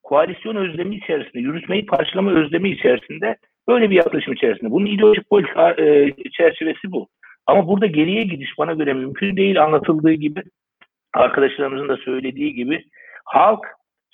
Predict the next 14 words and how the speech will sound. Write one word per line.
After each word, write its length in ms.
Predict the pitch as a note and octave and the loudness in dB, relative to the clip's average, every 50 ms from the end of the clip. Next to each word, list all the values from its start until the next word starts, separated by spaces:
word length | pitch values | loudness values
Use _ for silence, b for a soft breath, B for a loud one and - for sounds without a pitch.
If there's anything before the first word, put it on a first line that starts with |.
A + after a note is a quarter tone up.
| - | -2
siyasal 320 | - D#3 D#3+ D#3 - G#3+ F#3+ | 0 2 2 2 2 0 0
tarih 340 | - E3+ D3+ D3+ F3 G3 F#3+ - - | 2 4 4 4 4 2 -4 -8 -6
boyunca 600 | D#3 D3 C3+ C3 B2+ A#2+ G#2+ D#3 D#3+ F#3 F#3+ - _ _ _ _ _ _ _ _ _ _ | -6 -6 -6 -6 -8 -10 -10 -10 -10 -10 -12 -14 _ _ _ _ _ _ _ _ _ _
hiçbir 440 | E3+ F3 - - - G#3+ A#3 G#3+ F3 | -16 -14 -14 -14 -10 -8 -6 -6 -2
şekilde 480 | - G3 D#3+ - - C#3+ - C3+ - | -2 -2 -4 -4 -6 -2 -2 0 0
demokratik 640 | - C#3 D#3+ F3+ E3+ - - F3+ E3+ A#3+ G3+ - - | 2 2 2 2 0 0 -2 -2 -2 -2 -6 -4 -4
rutin 280 | D3+ E3 - - A3 | -4 -4 -2 -2 -2
içerisinde 720 | G#3+ - - F3+ E3 D#3 C#3 - - - C3 B2+ B2+ - E3 | -2 -2 0 0 0 0 0 -4 -8 -8 -6 -4 -4 -4 -4
elde 460 | - - C3+ C#3+ D#3 E3 E3+ G#3 G#3 | -2 0 2 2 2 2 2 4 4
ettiği 340 | F#3 - - - D3+ D3+ D3+ | 2 2 -2 -6 -6 -6 -4
kazanımı 600 | - - F#3 F3+ E3 F3+ E3 D#3+ D3+ F3 F3 E3+ | 0 2 2 2 4 2 0 0 -4 -6 -8 -6
kendi 420 | - - D3+ E3 F#3 G3 F#3 G3+ | -2 0 0 0 0 -2 0 0
özgür 320 | F#3 F3 F3+ E3+ F3 G3+ F3+ | 2 2 0 0 -4 -6 -4
iradesiyle 720 | D#3+ D#3 D#3+ D#3 D3 D3+ C#3+ - - - D3+ D3+ E3 D#3+ | 0 2 2 2 0 -2 -8 -14 -16 -16 -8 -6 -6 -6